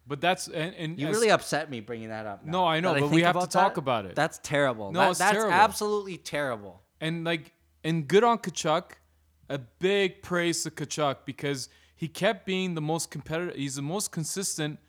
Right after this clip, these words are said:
Speaker 1: on the team when it comes to his competitive level. He comes in da-, game in and game out, and he fucking tries incredibly hard. And he probably saw all this injustice where he saw all these players get rewarded for all the wrong reasons.
Speaker 2: He probably didn't even see the injustice.
Speaker 1: No, I'm sure he did, man. He's,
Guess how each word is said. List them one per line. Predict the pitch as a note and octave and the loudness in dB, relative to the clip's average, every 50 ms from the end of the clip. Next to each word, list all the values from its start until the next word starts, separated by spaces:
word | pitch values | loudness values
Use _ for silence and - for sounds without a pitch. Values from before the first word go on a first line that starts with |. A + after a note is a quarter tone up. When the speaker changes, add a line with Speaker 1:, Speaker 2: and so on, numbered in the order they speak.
| _ _ | _ _
Speaker 1:
on | - - D#3 F#3 G3 | -6 -4 -4 -4 -4
the | F3+ | -6
team | - - - D3+ D#3 D#3 D#3+ D3 | -8 -6 -6 -4 -4 -6 -6 -8
when | C3 C3 | -8 -8
it | C#3 C3+ | -8 -6
comes | - D#3+ D#3 D3+ | -6 -8 -8 -8
to | D3 | -8
his | D3 B2+ | -10 -10
competitive | - C#3+ C3+ - C#3+ C#3 C#3 C3 A#2 | -10 -10 -6 -4 -2 -2 -2 -2 -4
level. | A#2+ A2+ G2 F#2+ F2 - _ _ _ _ _ | -6 -6 -6 -8 -12 -16 _ _ _ _ _
He | _ - G3 B3 | _ -6 -6 -4
comes | G#3+ - F#3+ G#3+ G#3 F3 | -4 -2 -2 -2 -2 -2
in | F#3 F3 D3+ C3+ A#2 | -2 -4 -4 -4 -4
da-, | A2 D3 D#3+ F3+ D#3+ | -4 -2 -2 -2 -4
game | C#3+ C3+ B2 D#3+ F3+ G#3 G#3 F3+ | -6 -4 -2 0 0 0 0 -2
in | F3 F3 | -2 -2
and | E3+ D#3+ C#3+ | -2 -4 -4
game | B2 C#3+ D3 D3 C#3 | -4 -4 -2 -2 0
out, | C#3 C#3 C#3+ C#3 - _ _ _ | 0 0 0 -2 -4 _ _ _
and | - B2+ C#3+ | -10 -6 -6
he | D3+ | -6
fucking | C3+ - - - F3 D#3+ C#3+ - F3 C#3+ | -6 -6 -2 0 0 0 0 -2 -8 -6
tries | - - D3 C#3 C3+ C#3 C3 B2 - _ _ _ _ _ _ - | -2 2 2 4 4 2 0 -4 -10 _ _ _ _ _ _ -4
incredibly | E3+ D#3 - - - - F3 E3+ D#3+ D3 D3+ C#3+ | -2 -2 -4 -4 -2 0 0 0 0 0 -2 -2
hard. | A#2+ A#2 B2+ B2 A2 G#2+ G#2+ - - - _ _ | -2 -2 -2 -2 -2 -2 -6 -10 -16 -20 _ _
And | - D3 D3+ | -6 -2 -2
he | E3 F#3 | -2 -2
probably | - - E3+ F#3+ G#3 A#3+ | -2 -2 0 0 0 0
saw | A3+ - - G#3+ G3 | -2 -2 0 0 2
all | F3 C3+ E3 G3 G#3 | 2 4 4 2 2
this | A3 A#3 - - | 0 -2 -2 -2
injustice | A3 G3 D#3 E3 F3 E3 D#3 - D#3+ C3+ - - | -2 0 2 2 2 2 2 -2 -4 -6 -6 -6
where | C3 | -6
he | C3+ C3 | -6 -6
saw | - - C#3 | -6 -4 -4
all | B2 A#2+ B2+ D3+ F#3+ | -2 0 0 0 0
these | A3 A3+ - | -2 -6 -6
players | - - F#3 F3+ F3+ E3+ D3 | -4 -2 0 0 0 0 -2
get | C#3+ D#3+ C#3+ | -4 -6 -4
rewarded | D3 C#3+ C3+ C#3 C#3+ D3 D3 | -4 -2 0 0 0 0 -2
for | - - B2+ C3 | -4 -2 2 2
all | D3+ F3 | 2 2
the | E3+ D#3+ | 2 2
wrong | C#3 C3 C3+ D3+ F3 G3 G3 | 2 4 4 4 4 4 2
reasons. | F3+ E3 D3+ C3 A#2 A#2 A#2+ C3 C#3+ - | 2 2 2 0 0 -4 -6 -6 -8 -10
Speaker 2:
He | - A3 | -12 -10
probably | - - B3 B3+ C4 C#4+ B3 | -4 0 0 0 0 -2 -6
didn't | F#3 A#3 A3+ A3 A3+ | -8 -10 -10 -8 -8
even | A3 G3+ F#3 F#3 E3 | -8 -8 -8 -8 -8
see | - - - E3 E3+ | -6 -6 -6 -4 -4
the | D#3 D3+ C#3 | -6 -6 -6
injustice. | B2 A#2 G#2 A#2 G#2 G2 - - - | -8 -8 -8 -8 -10 -10 -10 -12 -6
Speaker 1:
No, | E3 F#3 G3 F#3 F#3 F#3 | -2 2 4 6 6 6
I'm | F#3 G3 G3+ G3 | 4 2 2 0
sure | - - A#3+ B3 A#3+ | -2 -4 -4 -2 -2
he | G#3+ F#3+ | -4 -2
did, | C#3+ C3 C3 A#2+ G#2+ A2 | 0 0 0 0 0 -2
man. | A#2 A#2+ B2+ C3+ | -6 -6 -6 -6
He's, | C#3+ D3 C3+ - | -8 -8 -10 -10